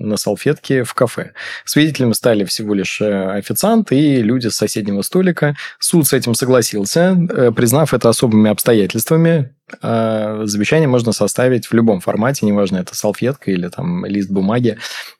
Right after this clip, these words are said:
И теперь правозащитники требуют признать юридическую силу за конспектами студентов.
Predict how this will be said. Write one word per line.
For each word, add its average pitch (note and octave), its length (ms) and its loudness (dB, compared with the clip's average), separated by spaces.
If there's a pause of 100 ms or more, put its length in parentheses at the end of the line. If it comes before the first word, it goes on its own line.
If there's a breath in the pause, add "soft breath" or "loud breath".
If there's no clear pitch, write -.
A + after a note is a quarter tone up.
И F3+ 240 2
теперь D#3 240 0
правозащитники A#2+ 680 0
требуют A#2+ 360 0
признать A2+ 400 0
юридическую A2 520 0
силу C#3 360 0
за A#2 400 2 (320)
конспектами G#2 800 0
студентов. F#2 540 -2